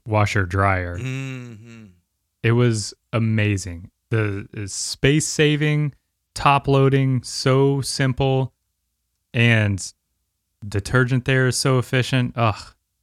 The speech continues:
Speaker 1: Just, I wanna import one, you know? <laughs>
Speaker 2: They, they sell 'em. I thought about buying one, um, before we moved into this house that it, the washer dryer came with it.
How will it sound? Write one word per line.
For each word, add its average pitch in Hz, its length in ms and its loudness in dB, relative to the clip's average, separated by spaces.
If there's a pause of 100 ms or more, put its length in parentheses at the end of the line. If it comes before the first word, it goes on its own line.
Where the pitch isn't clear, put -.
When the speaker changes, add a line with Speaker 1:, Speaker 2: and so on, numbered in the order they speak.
(720)
Speaker 1:
Just, 117 340 -2
I 110 100 2
wanna 127 200 4
import 120 500 2
one, 87 240 -6 (100)
you 113 120 0
know? 120 340 4 (140)
<laughs> - 40 -20 (240)
Speaker 2:
They, 190 180 4
they 165 180 2
sell 196 260 4
'em. 151 140 6
I 139 80 6
thought 156 240 4
about 135 240 2
buying 131 320 0
one, 120 540 -4 (100)
um, 107 460 0
before 127 340 -2
we 120 120 -2
moved 117 300 -2
into 107 220 -2
this 123 240 -2
house 110 260 0
that 107 240 -6 (300)
it, - 160 -12 (480)
the 101 420 -2 (260)
washer 113 320 -2
dryer 101 300 -4
came 110 300 -2
with 90 160 -2
it. 90 180 -4